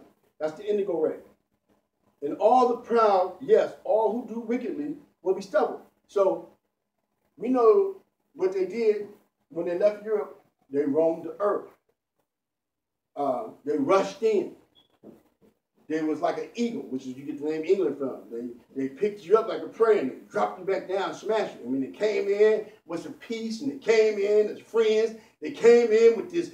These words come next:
handshake. They came in with some whiskey. They came in with some tobacco. They came in with treaties, treaties from Her Imperial Majesty. Uh, in the year, uh,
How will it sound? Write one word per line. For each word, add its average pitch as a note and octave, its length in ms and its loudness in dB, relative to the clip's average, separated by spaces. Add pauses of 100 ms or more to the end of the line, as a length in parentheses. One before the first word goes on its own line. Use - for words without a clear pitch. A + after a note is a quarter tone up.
(100)
handshake. A#3 760 4
They - 100 -12
came C4 380 2
in A#3 160 4
with G3+ 100 0
some D3+ 160 -10
whiskey. - 480 0 (100)
They E3 120 -8
came C#4 400 4
in A#3 120 2
with F#3+ 120 0
some E3+ 140 -8
tobacco. A#3+ 580 0 (160)
They - 160 2
came D4 340 8
in A#3+ 160 0
with F#3+ 140 -2
treaties, C#4 580 -2
treaties C#4+ 340 -2
from A#3+ 160 0
Her A#3 180 2
Imperial C4+ 380 2
Majesty. C4+ 600 -4 (200)
Uh, G#3+ 240 6
in A#3+ 100 6
the A3+ 100 -2
year, D4 560 -2
uh, G3 400 8